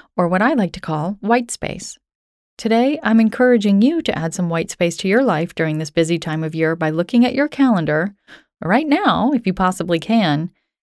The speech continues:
and plan a time when you will have no plans.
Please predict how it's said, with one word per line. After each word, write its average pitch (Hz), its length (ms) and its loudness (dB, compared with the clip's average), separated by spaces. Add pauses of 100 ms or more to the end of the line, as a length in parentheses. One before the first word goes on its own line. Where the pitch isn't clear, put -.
(160)
and 208 180 0
plan 320 480 2
a 302 80 -4
time 170 540 -6
when 180 200 -2
you 208 240 4
will 254 180 0
have 170 420 -6
no 165 240 -2
plans. 131 560 -10